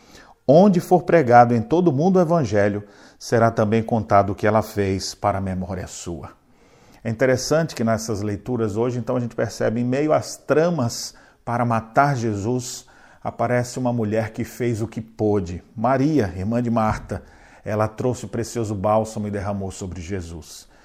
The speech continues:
Jesus achou admirável aquela atitude dela e disse que onde esse evangelho fosse pregado, se contasse também o que ela fez. Aqui estou eu pregando o evangelho e citando o bom exemplo dela,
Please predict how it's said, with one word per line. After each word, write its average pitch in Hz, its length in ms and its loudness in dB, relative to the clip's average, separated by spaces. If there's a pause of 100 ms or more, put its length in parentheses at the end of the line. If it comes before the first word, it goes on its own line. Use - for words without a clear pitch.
(220)
Jesus 113 380 -2
achou 113 260 -2
admirável 113 720 0
aquela 98 260 -6
atitude 110 600 -4
dela 98 420 -6 (420)
e 110 60 -6
disse 123 280 -4
que 123 140 -2
onde 208 260 4
esse 208 120 -2
evangelho 156 380 0
fosse 147 320 -8
pregado, 110 540 2 (340)
se - 180 -10
contasse 107 520 0
também 95 320 -4
o 95 60 -6
que 92 100 -10
ela 90 140 -6
fez. - 480 -16 (100)
Aqui - 240 -10
estou 139 300 -2
eu 123 140 4
pregando 110 400 0
o 113 40 2
evangelho 107 520 -4
e 117 40 -6
citando 120 640 -4
o 123 80 -4
bom 120 300 -2
exemplo 120 500 -2
dela, 95 400 -6